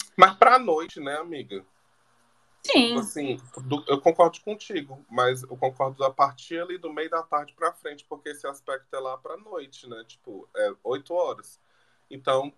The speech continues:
Speaker 1: refazendo, pode <laughs> inventar moda, mas só depois de um certo horário.
Speaker 2: Ai, amiga, quem sabe aí um, é, hoje não tá um dia bom pra ser marmita aí, você vai visitar seus amigos, uma coisinha diferente, uma alimentação diferente, né? <laughs>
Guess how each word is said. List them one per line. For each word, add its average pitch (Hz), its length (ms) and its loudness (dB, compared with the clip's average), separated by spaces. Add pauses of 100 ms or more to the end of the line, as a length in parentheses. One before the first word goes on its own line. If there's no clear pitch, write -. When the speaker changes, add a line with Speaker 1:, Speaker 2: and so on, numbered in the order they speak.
(220)
Speaker 1:
refazendo, 131 760 0
pode 135 280 -2
<laughs> - 60 -4
inventar - 500 -2 (180)
moda, 165 320 0 (100)
mas 156 280 -10
só - 480 -6 (560)
depois 151 440 2
de 139 120 -14
um 165 40 -12
certo - 400 -8
horário. 127 640 -10 (2000)
Speaker 2:
Ai, 320 140 6
amiga, 466 320 2
quem 440 140 -6
sabe 453 340 4
aí 466 280 0 (100)
um, 226 600 -4
é, 202 260 -2
hoje 254 320 -2
não 262 160 -2
tá 254 180 -2
um 226 640 -8
dia 233 160 -2
bom 240 180 -4
pra 254 120 -8
ser 262 120 -6
marmita 247 840 0
aí, 262 280 0
você 269 140 -6
vai 226 160 -2
visitar 226 360 -14
seus 220 220 -8
amigos, 262 880 4
uma 214 260 0
coisinha 214 320 2
diferente, 302 720 6
uma 220 180 0
alimentação 220 600 2
diferente, 269 640 2
né? - 100 -4
<laughs> 262 1000 4